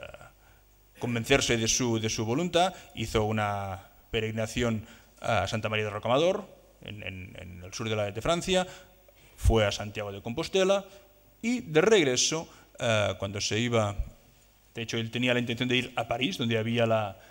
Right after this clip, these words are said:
la mejor, eh, facultad de teología de, de Europa, cuando se iba hacia, eh, París, pasó por Barcelona.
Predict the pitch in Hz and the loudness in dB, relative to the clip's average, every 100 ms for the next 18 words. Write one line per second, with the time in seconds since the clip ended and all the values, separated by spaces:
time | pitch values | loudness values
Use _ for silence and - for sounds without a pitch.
0 | - _ - 104 104 101 131 120 110 - | -20 _ -4 -4 -4 -2 0 0 -2 -10
1 | - 131 113 110 107 104 101 98 98 117 | -2 4 6 6 4 2 2 0 -2 -4
2 | 117 110 113 117 117 123 120 101 110 - | -2 -2 -2 -2 -2 0 0 0 -6 -18
3 | - - 107 101 127 202 147 135 143 - | -20 -8 -4 -2 2 6 6 4 0 -4
4 | - - - 233 233 247 233 160 90 - | -20 -6 0 2 2 2 4 2 0 -10
5 | - - 160 - 131 117 107 101 101 - | -10 -2 -2 0 0 0 0 -4 -8 -18
6 | _ - 131 120 110 107 101 101 101 - | _ -10 -6 -6 -6 -6 -8 -12 -16 -20
7 | - - 220 190 - - - - _ _ | -20 2 4 4 2 -4 -6 -12 _ _
8 | _ 220 214 151 113 104 104 92 | _ 0 2 2 0 -2 -6 -10